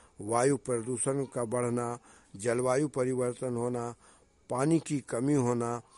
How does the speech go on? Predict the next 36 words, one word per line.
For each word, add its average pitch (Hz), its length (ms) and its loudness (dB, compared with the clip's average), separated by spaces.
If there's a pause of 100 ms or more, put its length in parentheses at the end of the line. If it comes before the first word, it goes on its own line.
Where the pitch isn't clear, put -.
(220)
ये 156 240 4
सब 147 260 2 (440)
कारण 143 420 2 (240)
पेड़ 147 180 4
पौधों 127 520 -2 (640)
को 139 180 4
काटने 139 520 -2
से 120 280 -2 (400)
हो 131 100 4
रहा 107 280 -2
है। 104 180 -6 (360)
प्रतिदिन 143 560 0
जंगलों 131 380 2
से 127 180 -4
पेड़ 123 300 -2 (340)
काटे 143 340 0
जा 131 200 2
रहे 120 120 0
हैं, 117 80 -2
लेकिन 143 400 2 (440)
कम 165 160 6
मात्रा 131 400 0
में 127 140 0
पेड़ 123 260 -2
लगाए 113 380 -2
जा 107 180 -4
रहे 107 140 -4
हैं, 110 300 -8 (320)
जिसका 139 300 -2
प्रभाव 110 440 -6 (300)
खेतीबाड़ी 143 540 -2
पर 110 220 -6
भी 104 240 -12 (360)
पड़ 147 160 2
रहा 107 320 -4
है। 104 280 -8